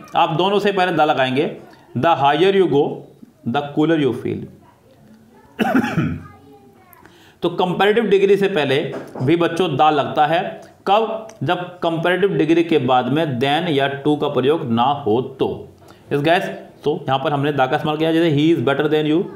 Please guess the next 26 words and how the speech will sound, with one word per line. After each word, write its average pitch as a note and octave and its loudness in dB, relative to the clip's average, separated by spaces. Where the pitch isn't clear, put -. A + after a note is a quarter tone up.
तो - -20
यहाँ C3+ -2
पर C3+ -6
तो D3 2
better C#3 -2
के C3+ 0
साथ C#3 0
में C#3 0
than C#3+ 0
आ D#3 4
रहा D#3+ 2
है, E3+ -6
तो C3+ 0
ठीक C#3 -2
है, E3+ 0
यहाँ B2+ -2
दा B2+ 2
नहीं C3 -2
आएगा। C#3+ -2
"He D3+ 4
is, D3+ -6
she F3 2
is F3 -4
senior E3+ 2
to F3 6
you", F3+ 4